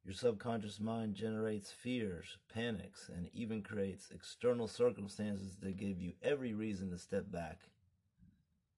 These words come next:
And this book talks a lot about how, uh, creative thinkers and geniuses, people that their mind gets going when they've got a big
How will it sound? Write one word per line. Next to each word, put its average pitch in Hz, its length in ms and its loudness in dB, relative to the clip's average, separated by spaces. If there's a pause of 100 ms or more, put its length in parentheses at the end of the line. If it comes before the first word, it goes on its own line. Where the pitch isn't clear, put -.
(440)
And 101 120 2
this 120 120 0
book 113 360 -2 (1400)
talks 123 260 6
a 117 60 6
lot 117 220 4
about 113 360 2 (1500)
how, 92 460 0
uh, 87 220 -4 (600)
creative 139 480 6
thinkers 127 600 0
and 92 300 0
geniuses, 120 580 -2
people 123 280 0
that 101 260 2 (680)
their 104 100 0
mind 117 340 2
gets 107 220 0
going 98 560 4 (1600)
when 101 160 2
they've 104 180 4
got 104 160 2
a 90 40 0
big 104 400 2